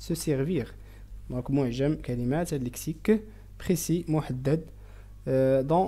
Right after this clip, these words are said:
on peut se servir, نقدروا نحتاجوه. Pour le mot art, on retiendra les mots suivants. بالنسبة لكلمة فن، كنتعلموا هذه الكلمات:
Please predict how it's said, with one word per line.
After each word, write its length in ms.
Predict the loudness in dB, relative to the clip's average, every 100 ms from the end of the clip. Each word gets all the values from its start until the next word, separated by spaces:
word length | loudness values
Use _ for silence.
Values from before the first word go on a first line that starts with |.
| 4
on 60 |
peut 200 | 2 2
se 180 | 0 -2
servir, 760 | -4 -4 -2 2 2 2 0 -2
نقدروا 380 | -2 0 2 2
نحتاجوه. 520 | 2 2 4 2 2 -2 -14 -14 -14 -14 2
Pour 200 | 6 8
le 120 | 8
mot 180 | 6 4
art, 400 | 4 6 4 0
on 140 | 0 2
retiendra 800 | 0 2 2 2 2 4 2 2
les 120 | 2
mots 160 | 2
suivants. 500 | 0 0 0 2 2 2 -6 2
بالنسبة 360 | 4 6 4
لكلمة 340 | 4 6 6 4
فن، 360 | 2 2 0 -2 -14 -18 2
كنتعلموا 560 | 2 4 4 4 4
هذه 100 | 4
الكلمات: 500 | 2 0 2 2 0